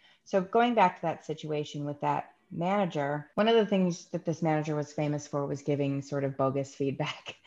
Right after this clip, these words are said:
<laughs> that wasn't actionable, that wasn't really fair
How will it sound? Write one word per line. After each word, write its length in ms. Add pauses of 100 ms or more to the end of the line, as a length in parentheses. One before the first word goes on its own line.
(220)
<laughs> 320
that 140
wasn't 340
actionable, 1160
that 160
wasn't 680 (760)
really 240
fair 840